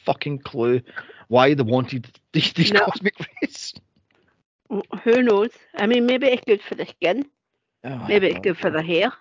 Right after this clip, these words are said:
Speaker 1: I mean, there's a bit dropped where they say they're gonna go green, but I'm going, so you have to wait every ten years for this comet to fly past in order to get power off it to power the Earth's energy supply.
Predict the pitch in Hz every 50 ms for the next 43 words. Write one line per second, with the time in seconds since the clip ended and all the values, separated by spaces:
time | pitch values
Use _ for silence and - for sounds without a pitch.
0 | _ _ _ _ _ _ _ _ _ _ _ _ - 135 151 185 202 208 - -
1 | - 180 151 - - - _ _ - - 180 170 - - - - 175 175 185 170
2 | - - - 156 160 160 156 - 160 143 123 117 139 139 147 165 147 - 143 131
3 | 123 123 117 110 120 110 110 131 151 208 220 185 - _ - - - - - -
4 | - _ _ _ - - 135 170 170 151 131 147 151 151 160 156 156 151 147 -
5 | - - - - - - - 120 123 131 131 131 131 131 123 - - 135 143 160
6 | - - 180 170 180 175 160 - - - - - - 156 147 147 139 131 123 123
7 | 123 151 151 - - 160 151 - - _ - - - 143 180 269 - - - 139
8 | - - - - - 135 175 175 - - 156 165 151 139 - 147 139 131 127 123
9 | - - - _ - - 127 139 180 180 156 - - - - _ _ _ - 160
10 | 151 170 - - - - _ _ _ _ - _ _ _ _ _ _ _ _ -
11 | - - 135 131 131 127 110 107 _ _ _ _ _ _ - - - 127 131 131
12 | 120 127 - _ _ _ - 120 107 - - 113 127 131 - - - - - -
13 | - - - - _ _ _ _ _ _ _ _ - - 123 143 208 208 - 139
14 | - - - - - - 110 101 - 110 95